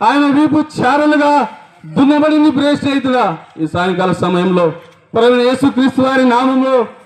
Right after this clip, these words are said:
మిమ్మల్ని ప్రేమతో బతిమాలుచున్నాం. నీ కొరకు నా కొరకు వచ్చినాడు.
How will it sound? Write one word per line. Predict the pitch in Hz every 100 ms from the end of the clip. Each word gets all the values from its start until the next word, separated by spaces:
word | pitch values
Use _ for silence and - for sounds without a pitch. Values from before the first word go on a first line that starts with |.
| _ _ 226
మిమ్మల్ని | 262 277
ప్రేమతో | - 233 285 294 285 285
బతిమాలుచున్నాం. | 247 285 285 277 - 247 240 196 139 - - _ _
నీ | 175
కొరకు | 196 202 185
నా | 185 180
కొరకు | 180 170 156
వచ్చినాడు. | 151 156 131